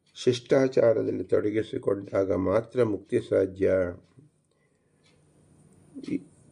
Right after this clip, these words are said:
ನಮಗೆ ಕೊಟ್ಟಿರುವ ಸಕಲ ಇಂದ್ರಿಯಗಳು ಮತ್ತು ನವದ್ವಾರಗಳು ಇದು ಭಗವಂತನನ್ನು ಬರೆಮಾಡಿಕೊಳ್ಳತಕ್ಕಂಥ ದ್ವಾರಗಳಾಗಬೇಕು. ಆದರೆ ನಾವು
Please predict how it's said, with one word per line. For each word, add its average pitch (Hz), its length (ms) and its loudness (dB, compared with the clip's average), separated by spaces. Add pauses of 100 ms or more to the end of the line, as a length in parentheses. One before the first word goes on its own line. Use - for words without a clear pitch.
(120)
ನಮಗೆ 101 300 4
ಕೊಟ್ಟಿರುವ 123 560 2
ಸಕಲ 107 320 -2
ಇಂದ್ರಿಯಗಳು 101 840 0
ಮತ್ತು 98 720 -2 (840)
ನವದ್ವಾರಗಳು 95 1300 0 (220)
ಇದು 98 240 -4
ಭಗವಂತನನ್ನು 123 1040 0 (460)
ಬರೆಮಾಡಿಕೊಳ್ಳತಕ್ಕಂಥ 113 1300 0
ದ್ವಾರಗಳಾಗಬೇಕು. 98 1500 -2 (1080)
ಆದರೆ 101 400 2
ನಾವು 95 640 0